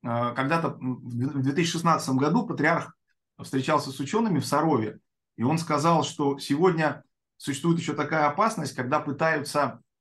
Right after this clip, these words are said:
м, если раньше противопоставляли религию и науку, то сегодня их пытаются, так сказать, поженить. Ну, патриарх не так говорил, он чуть по-другому,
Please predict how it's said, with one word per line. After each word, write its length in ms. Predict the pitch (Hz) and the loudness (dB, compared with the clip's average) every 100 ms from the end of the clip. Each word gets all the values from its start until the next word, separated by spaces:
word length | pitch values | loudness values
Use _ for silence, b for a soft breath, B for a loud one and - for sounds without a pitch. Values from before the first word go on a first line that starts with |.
| _ _ _ - | _ _ _ -10
м, 520 | 117 120 120 120 117 131 | -6 -4 -4 -4 -4 -2
если 300 | 135 135 156 | -2 0 0
раньше 260 | 143 131 | 0 -2
противопоставляли 920 | 127 135 143 139 151 170 269 226 151 - | -6 -4 -4 -4 -2 2 2 2 -2 -2
религию 440 | 131 147 143 131 | -2 0 2 2
и 20 | 131 | 4
науку, 400 | 151 156 127 - | 2 2 -2 -10
то 80 | |
сегодня 360 | 117 135 220 202 | -8 -2 -2 -2
их 100 | 170 | -6
пытаются, 420 | 147 175 175 175 | -4 0 0 -2
так 120 | 139 139 | -10 -8
сказать, 180 | 127 | -6
поженить. 440 | 120 143 180 139 113 | 0 4 6 4 2
Ну, 100 | 139 | -4
патриарх 320 | 110 143 123 | 0 0 0
не 80 | 143 | 0
так 200 | 254 247 | 0 2
говорил, 300 | 170 143 123 | 2 0 0
он 60 | 117 | -4
чуть 160 | - | -8
по-другому, 560 | 135 139 180 277 180 | -6 -2 2 2 0